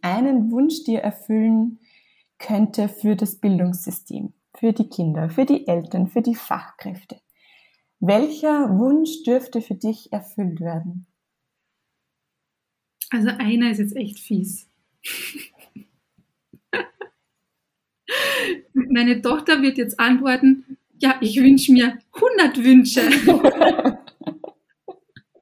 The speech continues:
Speaker 2: Ähm, ja. Ich glaub, dass das, was essentiell wichtig ist, ist,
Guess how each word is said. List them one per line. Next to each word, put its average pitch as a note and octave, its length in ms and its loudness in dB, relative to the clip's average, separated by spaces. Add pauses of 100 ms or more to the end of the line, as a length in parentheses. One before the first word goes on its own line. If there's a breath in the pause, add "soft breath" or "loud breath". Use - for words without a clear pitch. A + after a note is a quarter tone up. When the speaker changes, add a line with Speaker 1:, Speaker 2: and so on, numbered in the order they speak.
(1600 loud breath)
Speaker 2:
Ähm, A3+ 880 2 (920)
ja. G#3+ 440 -2 (2750 loud breath)
Ich G#3+ 120 -2
glaub, A#3+ 320 0
dass A3 260 -6
das, A#3+ 320 -6
was G#3+ 320 -10 (1300)
essentiell B3 640 -2
wichtig A3 380 -4
ist, G#3 200 -2
ist, - 240 -10